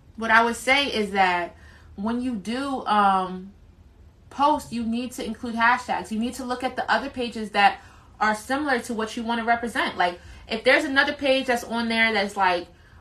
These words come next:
"Oh, they're exactly, like, similar. Like, I want a page like that, but I'm gonna put my own little spin on it." Use that page. Look at their hashtags. Nine times out of ten, their hashtag is in the description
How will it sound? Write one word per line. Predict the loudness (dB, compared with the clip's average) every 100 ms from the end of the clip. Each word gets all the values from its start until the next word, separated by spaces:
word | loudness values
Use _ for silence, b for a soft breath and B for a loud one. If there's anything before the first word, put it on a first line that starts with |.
| -4
"Oh, | 0
they're | 2 2
exactly, | 0 -2 2 4 4 -2 -8 -8 0
like, | 2 2
similar. | -2 0 2 2 0
Like, | 2 4
I |
want | 4 2
a |
page | 0 -2 0 2
like | 2 2
that, | 8 8 8
but | 4
I'm | 2 2
gonna | -2
put | -4 0
my | 2 2 0
own | -2 0 0
little | -2 -4
spin | 4 6 6
on | 4
it." | 2 -4 b b b b b b -16
Use | -4 2 4 6
that | 6 4 2
page. | 0 0 0 -2 -4 -16
Look | -6 -4 0
at | 0
their | 2 0
hashtags. | 2 2 2 0 0 2 0 2
Nine | 4 4
times | 2 0 2
out | 0
of | -2
ten, | -4 -2 0
their | 2
hashtag | 4 4 4 0
is | 0
in | -4
the | -4
description | -6 -4 -6 -4 -4 -6